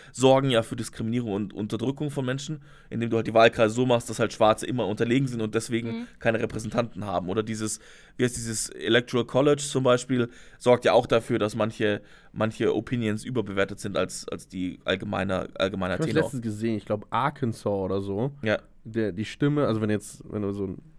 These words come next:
Speaker 3: keine Ahnung, Median wählen würdest oder so
Speaker 1: Ja.
Speaker 3: ein Mittelwert, dann hat Arkansas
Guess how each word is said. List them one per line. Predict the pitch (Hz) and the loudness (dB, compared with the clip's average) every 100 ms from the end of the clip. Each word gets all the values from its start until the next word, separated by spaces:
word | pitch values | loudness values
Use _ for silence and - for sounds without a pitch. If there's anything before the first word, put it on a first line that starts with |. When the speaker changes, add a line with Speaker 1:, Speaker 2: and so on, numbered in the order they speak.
| - - | -20 -8
Speaker 3:
keine | - 98 | -2 -2
Ahnung, | 95 98 | -2 -2
Median | 104 104 101 117 120 | -2 0 2 2 2
wählen | 113 117 | 0 -2
würdest | 113 117 | -2 -2
oder | 104 | 0
so | |
Speaker 1:
Ja. | 110 | 2
Speaker 3:
ein | 107 | 2
Mittelwert, | 127 123 127 143 139 - - | 2 4 6 6 2 -20 -8
dann | 107 110 | -4 -4
hat | - 127 113 | -4 -6 -6
Arkansas | - 127 151 147 139 135 127 | -2 0 0 -2 0 4 4